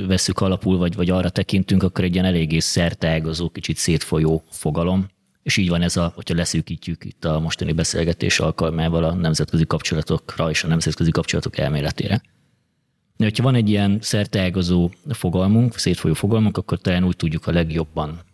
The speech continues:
azzal a stratégiával tudjuk a legjobban megfogni, meghatározni, hogyha így a, így a, a korlátokat, a, a, a szabályokat, a struktúrát körvonalazzuk. Tehát, hogy valamilyen fogalmi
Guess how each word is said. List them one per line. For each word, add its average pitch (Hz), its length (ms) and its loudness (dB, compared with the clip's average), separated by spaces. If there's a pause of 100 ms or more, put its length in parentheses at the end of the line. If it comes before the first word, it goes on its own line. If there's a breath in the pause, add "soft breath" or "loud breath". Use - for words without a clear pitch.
(160)
azzal 87 220 -2
a 78 40 0
stratégiával 80 640 0
tudjuk 80 240 -2
a 85 40 0
legjobban 82 400 0
megfogni, 80 460 0
meghatározni, 87 640 0
hogyha 80 260 -4
így 82 140 2
a, 76 240 0
így 80 140 -4
a, 76 340 0
a 78 120 -2
korlátokat, 80 760 -2
a, 80 320 0
a, 76 300 0
a 87 40 0
szabályokat, 78 720 -2
a 78 40 0
struktúrát 76 800 0 (100)
körvonalazzuk. 78 800 -4
Tehát, - 180 -6
hogy - 100 -2
valamilyen 78 440 -2 (340)
fogalmi 78 440 -4